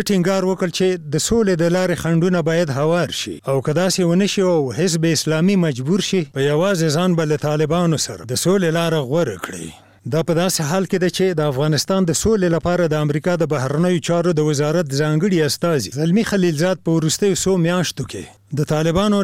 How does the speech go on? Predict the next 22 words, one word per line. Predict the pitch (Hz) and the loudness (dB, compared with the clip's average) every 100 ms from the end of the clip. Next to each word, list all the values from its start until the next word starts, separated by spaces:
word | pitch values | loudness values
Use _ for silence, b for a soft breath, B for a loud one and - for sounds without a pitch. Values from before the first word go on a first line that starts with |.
| 170 | 0
له | 160 | 0
پلاوي | 160 185 196 190 | 0 0 0 0
سره | - 180 170 | 0 0 0
د | 156 | 0
سولې | - 196 185 170 | 2 2 2 2
د | 160 | 2
مذاکراتو | 147 156 - 165 175 175 170 | 0 -2 0 0 0 0 0
اووه | 135 143 160 220 | 0 0 0 0
پړاوونه | 185 170 170 196 175 | 0 2 2 2 0
ترسره | 160 - 165 151 139 | -2 -2 0 0 0
کړي | 180 175 | 0 2
او | 170 165 147 135 | 2 -2 -6 -4
د | 160 151 | -2 0
هر | 226 202 | 0 0
دور | 180 190 143 - | 2 0 -2 -2
خبرو | 156 160 196 165 | -2 0 2 0
وروسته | 160 196 - | 0 -2 0
یې | 170 151 | 0 0
ډاډ | 175 165 160 | 0 0 -2
ورکړی | 156 170 165 143 | 0 -2 -2 -2
چې | 160 123 | -2 -4
د | 139 | -4